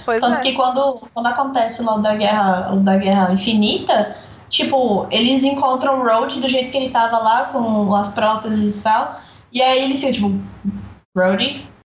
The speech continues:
Speaker 2: Aí eu fiquei, tipo,
Speaker 1: Tipo, Você vai
Speaker 2: "Sério,
Speaker 1: dar uma na minha cara?" <laughs> Porra.
Speaker 2: É, tipo, é,
Speaker 1: Steve,
Speaker 2: sério,
Speaker 1: ele não
Speaker 2: sério,
Speaker 1: é um
Speaker 2: Steve.
Speaker 1: cara muito legal de comunicação. A gente
Speaker 2: Não.
Speaker 1: percebe, ele não é muito bom com comunicação.
Speaker 2: Ele é travadão, ele é travadão.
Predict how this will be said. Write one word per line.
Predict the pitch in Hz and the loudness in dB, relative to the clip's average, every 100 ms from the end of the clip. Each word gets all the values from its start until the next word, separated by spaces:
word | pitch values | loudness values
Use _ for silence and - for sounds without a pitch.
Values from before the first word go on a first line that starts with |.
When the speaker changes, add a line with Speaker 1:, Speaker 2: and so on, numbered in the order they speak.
| - | 0
Speaker 2:
Aí | 277 | 0
eu | |
fiquei, | - 320 | 0 -4
tipo, | 320 254 | -2 -2
Speaker 1:
Tipo, | 240 | 0
Você | 226 202 220 | 2 2 0
vai | 220 226 | 0 2
Speaker 2:
"Sério, | |
Speaker 1:
dar | 233 | 2
uma | 233 233 | 2 0
na | 220 | 0
minha | 220 202 | 0 -2
cara?" | - 208 226 349 | 0 2 2 0
<laughs> | 240 - _ - - _ - - 453 - | -2 -4 _ -20 -20 _ -14 -6 -6 -2
Porra. | 349 208 185 | -2 0 0
Speaker 2:
É, | 392 494 440 | 0 0 -2
tipo, | - 370 339 302 - - | -2 -6 -4 -4 -4 -8
é, | - 311 | -4 -4
Speaker 1:
Steve, | |
Speaker 2:
sério, | - - 285 339 | -2 0 2 2
Speaker 1:
ele | 349 | 0
não | 339 330 | 0 2
Speaker 2:
sério, | 330 | 2
Speaker 1:
é | |
um | 349 | 0
Speaker 2:
Steve. | 359 339 | 0 2
Speaker 1:
cara | 330 330 | 4 2
muito | 311 320 359 | 0 -4 -2
legal | 330 294 277 285 | 0 0 0 0
de | 294 | -4
comunicação. | 330 294 202 202 320 311 247 240 147 - - - | -6 -4 -4 -4 -4 -4 -4 -4 -6 -16 -20 -6
A | |
gente | 285 285 247 | -2 0 2
Speaker 2:
Não. | 226 | 2
Speaker 1:
percebe, | - 208 202 175 196 | 2 2 0 0 0
ele | 214 226 | -2 0
não | 233 240 | 0 2
é | 330 | 0
muito | 381 381 - 269 | 0 -6 -6 -4
bom | 214 202 202 214 - | -2 -2 -2 -6 -12
com | 240 - _ _ - | -20 -20 _ _ -6
comunicação. | 226 226 226 240 - 311 | -4 -2 -2 -4 -2 0
Speaker 2:
Ele | 320 | 2
é | |
travadão, | 320 320 311 240 214 214 214 214 | 2 2 0 0 2 2 2 2
ele | 233 | 0
é | |
travadão. | 233 233 233 220 196 190 190 190 | 0 0 0 0 2 2 2 0